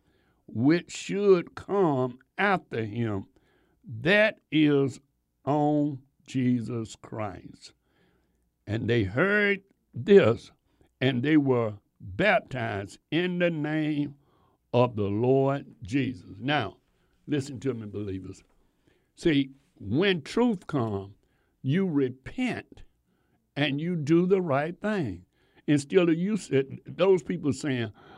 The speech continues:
"Well, I'm, I'm saved, and I know I was saved 'cause I, I was baptized under John Baptist, and ain't no use in me, you telling us nothing." No, no, no. They came to the knowledge. Why? Because they had a broken heart.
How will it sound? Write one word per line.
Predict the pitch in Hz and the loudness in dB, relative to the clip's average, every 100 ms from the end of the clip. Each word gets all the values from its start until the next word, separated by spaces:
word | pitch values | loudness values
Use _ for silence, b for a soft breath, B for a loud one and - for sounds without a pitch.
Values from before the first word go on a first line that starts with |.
| B | B
"Well, | 117 117 | -2 0
I'm, | 131 180 165 - | 0 -2 -4 -4
I'm | 135 196 | -4 -4
saved, | - 156 160 143 | -2 0 0 -2
and | 113 113 | -4 -4
I | 143 | -4
know | 156 131 | -2 0
I | 135 135 | 2 0
was | 156 - | -4 -4
saved | 127 127 | -2 -2
'cause | - 110 | -2 -4
I, | 113 165 - | -2 -4 -2
I | 123 175 | 0 0
was | 127 | -2
baptized | 120 139 - 135 139 131 | 0 0 0 -6 -6 -6
under | 135 107 | -6 -4
John | 156 160 147 | -4 -4 -2
Baptist, | 147 147 147 151 139 b b b | -4 -4 -2 -2 -4 b b b
and | 110 104 | -6 -2
ain't | 139 170 | -2 -2
no | 165 165 | 0 -2
use | 160 165 - | 0 0 0
in | 135 127 | -2 -2
me, | 160 165 110 | -2 -2 -2
you | 147 175 | -2 -2
telling | 147 151 139 143 | 0 0 -2 -2
us | 160 135 | -4 -4
nothing." | 160 156 135 b b b b | -2 -2 -4 b b b b
No, | 180 214 208 196 | -6 -6 -4 -6
no, | 180 170 165 156 | -6 -8 -6 -8
no. | 170 196 180 131 131 | -6 -4 -2 -2 -2
They | 127 | -6
came | - 175 180 185 175 | -6 -10 -8 -6 -6
to | 160 | -6
the | 139 131 | -4 -6
knowledge. | 143 180 139 110 - | -4 -4 -4 -8 -16
Why? | - 156 180 107 - b b - | -4 0 0 -2 -10 b b -14
Because | 139 131 120 | -2 -2 0
they | 123 | -2
had | 135 139 | -2 -4
a | |
broken | 131 131 131 151 | -2 -4 -4 -8
heart. | 160 196 143 | -10 -10 -12